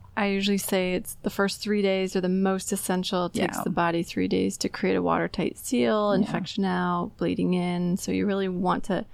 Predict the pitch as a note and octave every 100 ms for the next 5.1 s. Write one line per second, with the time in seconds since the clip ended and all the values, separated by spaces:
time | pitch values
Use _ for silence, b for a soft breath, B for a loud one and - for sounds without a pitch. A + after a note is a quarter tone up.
0 | b b - G3+ F#3+ G3+ G#3+ A#3+ B3+ A3
1 | G3 F#3 D#3+ F#3 F#3 F#3 F#3+ F#3 - F#3+
2 | - G3 G3 F#3+ F#3+ G3 G3 - - B3+
3 | F4+ B3+ A3+ G3 G#3+ G3 - - - E3
4 | D#3 D#3 C#3+ - - - G#3+ G3 - G#3